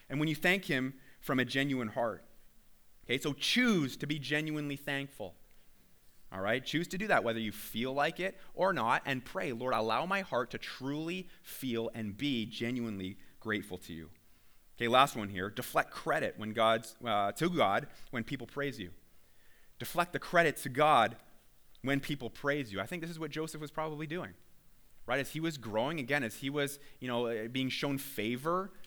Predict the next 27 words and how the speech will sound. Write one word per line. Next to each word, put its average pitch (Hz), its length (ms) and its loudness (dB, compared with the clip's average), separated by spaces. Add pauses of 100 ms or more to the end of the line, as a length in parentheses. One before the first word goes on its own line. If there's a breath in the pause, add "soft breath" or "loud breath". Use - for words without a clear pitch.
(200 soft breath)
in 139 460 2
Potiphar's 151 540 2
home, 117 420 -4 (400 soft breath)
I'm 143 100 -6
sure 214 160 -4
he 254 60 -4
was 180 120 0
talking 196 280 0
about 117 120 -8
how 131 100 -2
great 127 360 -8
the 151 80 -6
Lord 156 340 -2
is. 170 440 -8 (540 soft breath)
And 123 220 0
Potiphar 147 400 2
was 156 180 -2
seeing 180 280 -2
that. 113 80 0
He 104 60 2
was 107 100 -4
continually 156 500 -2
deflecting 147 640 -2
all 107 100 0
of 95 60 -4
that. 92 120 -2
Now, 151 260 2